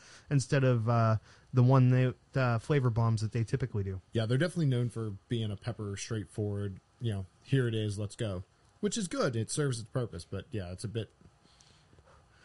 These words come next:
Speaker 1: The thing is,
Speaker 2: simple.
Speaker 1: you see a lot of people try and fail at this sort of thing because what you're doing is you're looking outside of the demographic that you have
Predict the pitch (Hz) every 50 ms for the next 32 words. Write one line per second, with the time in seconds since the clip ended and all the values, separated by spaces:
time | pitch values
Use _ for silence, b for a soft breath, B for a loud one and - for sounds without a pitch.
0 | b b b - 190 196 - 247 254 240 226 220 220 214 208 - 131 120 98 -
1 | 87 87 - _ _ _ _ _ _ _ _ _ _ _ _ _ _ _ _ _
2 | _ _ _ _ _ - - - - - - - 180 170 143 156 160 151 - -
3 | - 233 196 180 160 151 147 139 127 - 151 139 120 127 127 117 - - 123 117
4 | 110 107 104 - - 123 117 117 120 120 - - - - - 131 123 - - 135
5 | 131 127 - - 131 131 131 127 123 - - 127 113 107 117 135 131 - 131 120
6 | 110 139 151 156 147 127 120 113 107 117 117 123 135 123 - 143 131 131 127 -
7 | - 131 131 131 131 127 117 127 117 117 120 110 117 117 113 110 - 127 - -
8 | 101 - 113 - 117 104 98 90 90 107 -